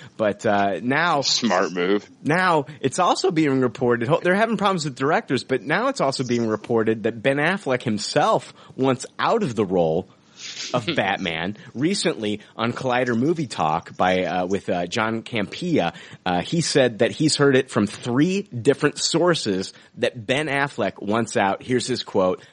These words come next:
Speaker 1: "Ben Affleck, make no mistake, he wants out. He doesn't want to be Batman anymore."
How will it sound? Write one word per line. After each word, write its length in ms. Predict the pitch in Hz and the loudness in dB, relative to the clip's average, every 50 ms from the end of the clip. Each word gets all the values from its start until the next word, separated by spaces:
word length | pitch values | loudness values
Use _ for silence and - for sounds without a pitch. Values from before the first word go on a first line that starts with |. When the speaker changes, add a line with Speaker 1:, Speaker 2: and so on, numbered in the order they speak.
| _ - | _ -18
Speaker 1:
"Ben 280 | - 107 101 135 147 165 | -12 -4 -2 0 0 0
Affleck, 480 | 165 147 147 147 - 135 123 117 113 - _ _ _ _ _ - | 0 0 0 -2 -2 -2 -2 -2 -4 -8 _ _ _ _ _ -10
make 280 | - 98 113 127 143 - | -4 0 0 0 0 2
no 140 | 160 151 156 | 2 2 2
mistake, 560 | 156 151 - - - 139 123 120 117 - - _ _ - | 2 0 0 0 2 2 2 2 0 -4 -16 _ _ -12
he 200 | - - 127 139 | -4 0 2 2
wants 320 | 139 139 135 127 - - | 4 2 2 0 0 2
out. 300 | 117 107 107 107 - - - _ _ | 2 4 4 2 0 -2 -12 _ _
He 160 | - 117 120 | -8 -8 -8
doesn't 560 | 101 98 101 135 135 131 127 131 143 139 - | -8 -8 -2 0 0 0 2 2 0 0 0
want 260 | 123 113 113 110 - | 0 0 0 0 0
to 100 | - 127 | -4 -4
be 160 | 113 107 107 104 | -2 0 -2 -2
Batman 580 | 104 - 98 90 90 - 101 101 95 95 95 92 | 0 0 0 0 0 0 -2 -2 0 0 0 0
anymore." 640 | 90 90 90 90 85 82 80 80 80 78 78 76 | 0 0 0 0 0 0 0 0 -2 -2 -4 -6